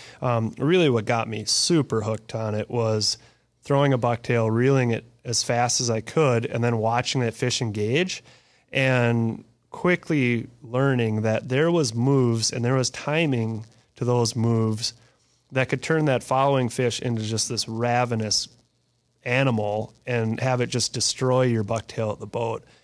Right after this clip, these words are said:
And it was so challenging, that learning curve, because inevitably you don't get a lot of reps or you don't get a lot of follows in a day. Um, so you're kinda just building off your last one. And then there's this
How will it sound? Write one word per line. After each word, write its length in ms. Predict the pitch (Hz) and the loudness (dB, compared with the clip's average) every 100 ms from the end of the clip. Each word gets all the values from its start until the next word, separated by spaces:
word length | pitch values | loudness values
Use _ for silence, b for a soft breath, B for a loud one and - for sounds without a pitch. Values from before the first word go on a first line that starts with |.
| b b | b b
And 140 | 123 123 | -2 2
it 60 | |
was 140 | 117 - | 2 2
so 300 | - 156 156 | 2 4 2
challenging, 580 | - 143 143 139 120 | 2 2 2 2 2
that 180 | 113 107 | 0 0
learning 320 | 117 139 147 | 0 2 2
curve, 300 | 131 113 110 | 0 -2 -2
because 440 | 113 107 117 110 - - | -2 -2 -2 -2 -6 -6
inevitably 580 | 113 131 143 120 120 | -2 0 2 0 0
you 60 | 113 | 2
don't 220 | 120 117 | 0 0
get 140 | 131 123 | -2 -2
a 40 | |
lot 340 | 107 107 113 | 0 0 0
of 220 | 113 98 104 | 0 -2 0
reps 400 | 151 127 - 117 | 2 2 -2 -4
or 80 | |
you 60 | 110 | -2
don't 200 | 117 117 | -2 -2
get 140 | 123 | -2
a 60 | 117 | -2
lot 260 | 107 110 110 | -2 -2 -2
of 80 | |
follows 480 | - 131 160 147 117 | -2 -2 0 0 0
in 80 | 110 | 0
a 80 | 107 | -2
day. 360 | 101 101 117 131 b b b b | -2 -2 -2 -6 b b b b
Um, 580 | 113 110 110 107 104 104 B B B B B | -2 0 0 0 -2 -6 B B B B B
so 300 | - 117 113 | 0 2 2
you're 160 | 123 | 0
kinda 220 | 131 139 | 0 2
just 200 | 120 107 | 2 0
building 360 | 117 127 135 127 | 2 2 4 2
off 220 | 120 - | 2 0
your 100 | 113 | 0
last 400 | 110 143 160 - | 2 2 2 0
one. 340 | 120 113 120 120 - | 0 2 0 -2 -6
And 140 | 117 | -2
then 160 | 127 123 | 2 2
there's 240 | 123 117 | 2 0
this 300 | 113 113 - | 0 -2 -4